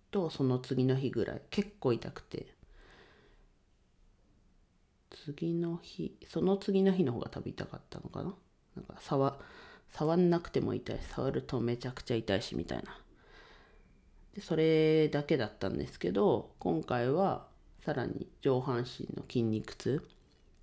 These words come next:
そもそもこう普段自分朝起きて、腹筋が痛いんですよね、朝起きて。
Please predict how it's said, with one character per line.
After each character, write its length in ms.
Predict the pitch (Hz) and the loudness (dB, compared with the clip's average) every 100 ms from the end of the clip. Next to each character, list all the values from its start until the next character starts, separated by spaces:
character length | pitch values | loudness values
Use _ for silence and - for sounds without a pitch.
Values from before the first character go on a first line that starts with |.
| - - - - - - | -20 -20 -20 -20 -20 -20
そ 140 | - 180 | -4 -2
も 120 | 247 | 0
そ 160 | - | 2
も 160 | 247 233 | 2 2
こ 300 | 233 208 196 | 0 2 2
う 20 | |
普 160 | 196 202 | 4 2
段 200 | 143 117 | 2 -2
自 200 | - 110 | -2 -6
分 420 | - 117 - - - | -4 -4 -4 -8 -8
朝 440 | 127 127 - - - - - | -10 -8 -10 -10 -14 -14 -8
起 220 | 131 - | -8 -8
き 20 | |
て、 320 | - - 60 - - - _ - - | -10 -8 -8 -10 -20 -20 _ -20 -16
腹 180 | - - | -14 -2
筋 180 | 196 175 | 4 6
が 100 | 165 | 6
痛 240 | 160 160 | 4 2
い 60 | 110 | 2
ん 40 | |
で 100 | - | -2
す 120 | - | -10
よ 120 | - | -8
ね、 120 | - 180 | -6 -6
朝 280 | 139 - 71 92 | -8 -8 -6 -6
起 120 | - | -10
き 20 | |
て。 160 | - | -12